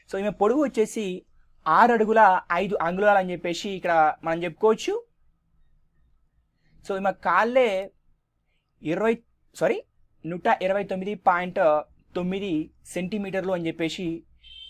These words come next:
గుర్తుంచుకోండి. So, ఈమె కాళ్ళే నూట ఇరవై తొమ్మిది పాయింట్ తొమ్మిది సెంటీమీటర్లు. So, ఈమె, ఆ, స్కూలింగ్ చేస్తుంది, అలాగే మోడలింగ్ కూడా చేస్తుందని చెప్పేసి చెప్పుకోవచ్చు.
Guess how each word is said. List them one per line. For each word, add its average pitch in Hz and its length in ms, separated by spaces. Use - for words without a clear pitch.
గుర్తుంచుకోండి. 156 540
So, 139 220
ఈమె 143 140
కాళ్ళే 202 460
నూట 160 180
ఇరవై 175 380
తొమ్మిది 170 320
పాయింట్ 160 460
తొమ్మిది 160 220
సెంటీమీటర్లు. 160 500
So, 285 200
ఈమె, 170 340
ఆ, 143 200
స్కూలింగ్ 202 400
చేస్తుంది, 214 400
అలాగే 180 500
మోడలింగ్ 170 360
కూడా 175 120
చేస్తుందని 156 380
చెప్పేసి 143 540
చెప్పుకోవచ్చు. 190 500